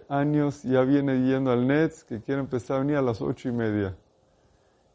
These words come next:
Que si puede anular esa promesa o no hay forma de anular esa promesa. Entonces hay que saber algo muy importante.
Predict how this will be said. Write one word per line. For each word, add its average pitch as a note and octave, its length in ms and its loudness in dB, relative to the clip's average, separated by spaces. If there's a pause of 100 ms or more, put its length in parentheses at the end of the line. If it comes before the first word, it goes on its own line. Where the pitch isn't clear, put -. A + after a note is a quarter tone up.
(240)
Que A#2+ 80 -12
si A2 220 -8
puede D3 440 4
anular C3 640 0
esa C3+ 300 -4
promesa C#3+ 800 -2 (200)
o A#2+ 120 -6
no C3 180 0
hay C#3+ 80 2
forma C#3+ 460 0
de B2 60 2
anular A#2+ 600 0
esa B2+ 260 -8
promesa. A2 540 -4 (3750)
Entonces - 240 -8
hay D3 140 2
que D3+ 120 2
saber C3+ 720 2 (180)
algo C#3+ 320 0
muy C#3+ 160 2
importante. A#2 640 -4